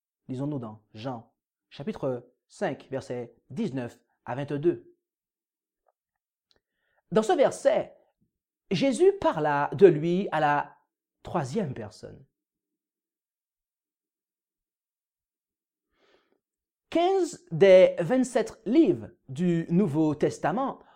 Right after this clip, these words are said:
commencent avec une salutation similaire à celle-ci. « La grâce, la miséricorde et la paix soient avec vous, de la part de Dieu le Père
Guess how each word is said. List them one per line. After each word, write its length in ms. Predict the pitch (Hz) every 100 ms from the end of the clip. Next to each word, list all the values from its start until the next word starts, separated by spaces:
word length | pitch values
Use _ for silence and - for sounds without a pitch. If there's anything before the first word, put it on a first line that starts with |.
| - -
commencent 400 | 285 370 392 -
avec 240 | 226 240
une 120 | 233 196
salutation 580 | 302 285 240 214 226
similaire 680 | 214 - 302 302 151 120 104 - _ -
à 80 | 143
celle-ci. « 500 | - 120 - - - _ _ _ _ _ _ _ _ _ -
La 200 | 165 170
grâce, 480 | 135 196 285 - -
la 160 | 160 160
miséricorde 760 | 254 233 349 196 196 190 254 -
et 80 |
la 120 | 226 165
paix 400 | - 156 226 - _ _
soient 360 | - 320 339
avec 220 | 202 170 117
vous, 320 | 110 113 - _ -
de 60 | 202
la 120 | 277
part 320 | 349 349 - 156
de 120 | 208
Dieu 240 | 139 302
le 200 | 285 175
Père 340 | - 254 117